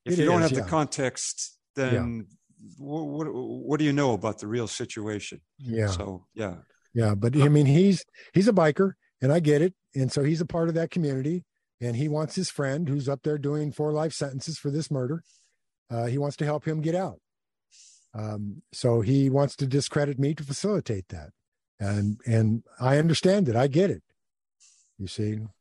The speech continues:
Speaker 2: but that doesn't make what he's doing, um, at all credible. But so all people have to do is look at the facts.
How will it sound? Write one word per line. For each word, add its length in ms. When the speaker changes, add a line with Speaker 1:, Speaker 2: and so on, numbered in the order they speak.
Speaker 2:
but 220
that 300
doesn't 280
make 200
what 120
he's 200
doing, 500
um, 640
at 120
all 120
credible. 540
But 260
so 100
all 140
people 260
have 160
to 80
do 140
is 100
look 140
at 80
the 60
facts. 640